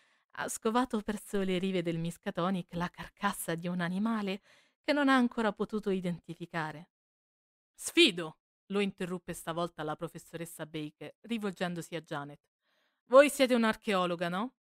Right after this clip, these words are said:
Cosa pensavate di capirci? "Certo, molto più di quello che potete capire voi senza neanche aver visto la carcassa." La voce di Ellen fece calare il gelo nell'ufficio.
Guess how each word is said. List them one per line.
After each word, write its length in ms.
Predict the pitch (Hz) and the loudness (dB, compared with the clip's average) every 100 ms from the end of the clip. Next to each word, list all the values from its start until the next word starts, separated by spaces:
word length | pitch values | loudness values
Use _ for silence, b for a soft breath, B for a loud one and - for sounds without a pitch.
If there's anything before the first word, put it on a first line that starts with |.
| _ _ | _ _
Cosa 240 | 269 311 | 0 0
pensavate 480 | 311 294 - 233 226 | 0 0 2 0 2
di 100 | 190 | -2
capirci? 560 | 180 160 151 - - 151 _ _ _ _ _ _ _ - | -6 -10 -12 -14 -20 -20 _ _ _ _ _ _ _ 6
"Certo, 340 | 349 - 240 | 6 8 8
molto 260 | 233 - 240 | 8 6 2
più 120 | 247 | 4
di 120 | 233 | 6
quello 200 | 233 233 | 8 8
che 140 | 226 | 6
potete 320 | - 220 220 214 | 2 2 4 4
capire 320 | 214 214 208 | 4 6 8
voi 240 | 226 269 | 10 8
senza 320 | 214 190 - | 6 0 0
neanche 280 | 190 196 - | 2 2 2
aver 200 | 196 190 | 0 0
visto 280 | 175 - 202 | -2 -2 2
la 100 | 185 | 2
carcassa." 680 | 180 - 240 220 - - 165 - _ _ _ _ _ _ - | 0 2 4 4 2 -6 -8 -8 _ _ _ _ _ _ 2
La 120 | 214 | 2
voce 220 | 285 359 | 4 4
di 120 | 247 | 6
Ellen 300 | 214 220 180 | 6 6 2
fece 300 | - 196 190 | -2 -4 -4
calare 360 | - 196 190 202 | 0 2 4 2
il 100 | 202 | 0
gelo 260 | 185 175 | 0 0
nell'ufficio. 720 | 165 160 160 - 147 - - | 0 -4 -8 -12 -14 -14 -20